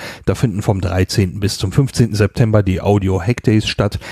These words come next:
Das soll, das soll ein Hackathon sein. Es geht nach eigenen Angaben um Voice Assistance,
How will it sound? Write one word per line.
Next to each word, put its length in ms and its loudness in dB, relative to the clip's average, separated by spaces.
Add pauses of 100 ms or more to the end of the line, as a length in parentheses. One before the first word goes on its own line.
(320)
Das 160 2
soll, 300 0
das 200 -2
soll 180 2
ein 240 -2
Hackathon 540 0
sein. 280 4
Es 200 0
geht 180 -2
nach 140 0
eigenen 340 -4
Angaben 520 -6
um 180 -6
Voice 300 -4
Assistance, 840 -2